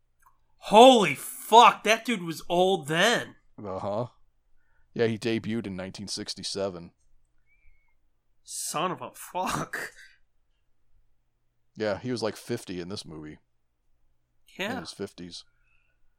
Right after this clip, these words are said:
Speaker 2: Touche. I always loved that fight, though, with the fucking, the bats.
Speaker 1: Yeah, where
Speaker 2: Well,
Speaker 1: he's
Speaker 2: they,
Speaker 1: just
Speaker 2: they s-,
Speaker 1: wearing him out.
Speaker 2: yeah, well, then they start out with,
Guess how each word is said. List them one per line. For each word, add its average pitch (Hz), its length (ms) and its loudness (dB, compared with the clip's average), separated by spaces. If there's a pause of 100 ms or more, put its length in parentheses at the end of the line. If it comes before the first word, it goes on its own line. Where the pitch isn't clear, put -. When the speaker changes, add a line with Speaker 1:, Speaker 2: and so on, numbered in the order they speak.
(2500)
Speaker 2:
Touche. - 500 -6 (1200)
I - 60 -10
always 107 160 -8
loved 92 240 -6
that 76 100 -8
fight, 82 360 -6
though, 76 320 -14 (180)
with - 100 -18
the 85 140 -12
fucking, 82 560 -12 (800)
the 80 160 -10
bats. 87 600 -8 (420)
Speaker 1:
Yeah, 165 220 -2
where 156 220 0
Speaker 2:
Well, 117 100 2
Speaker 1:
he's 113 60 0
Speaker 2:
they, - 60 0
Speaker 1:
just 104 100 -6
Speaker 2:
they 113 80 0
s-, - 60 -2
Speaker 1:
wearing 147 180 -4
him 143 120 -6
out. 151 260 -6 (320)
Speaker 2:
yeah, 113 160 -2
well, 123 160 2
then 120 100 -2
they 110 100 -2
start 120 320 0
out 104 200 -2
with, 110 120 -6